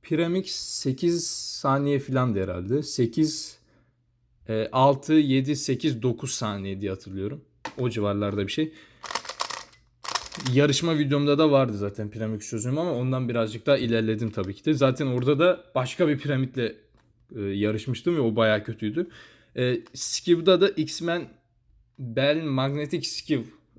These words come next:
öneririm. Ama ben Moe Skiv'i kullanıyorum ve aralarında tabii ki de bayağı fark var. Bu direkt klasik. Benim zamanımın en iyi Moe Skiv aslında. Ama, e, yeni Skiv de alabilirim. Ama bu Moe'yu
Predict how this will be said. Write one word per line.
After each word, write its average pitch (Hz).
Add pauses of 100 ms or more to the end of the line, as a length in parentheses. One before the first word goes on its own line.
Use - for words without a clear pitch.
öneririm. 139 (380)
Ama 143
ben 151
Moe 151
Skiv'i 123
kullanıyorum 131
ve 147
aralarında 165 (340)
tabii 165
ki 147
de 113
bayağı 127
fark 123
var. 156
Bu 151 (100)
direkt 160
klasik. 160 (140)
Benim 151
zamanımın 151
en 151
iyi 160
Moe 139
Skiv 104
aslında. 123 (420)
Ama, 190 (320)
e, 120
yeni 123
Skiv 170
de 175
alabilirim. 143 (1400)
Ama 160
bu 175
Moe'yu 175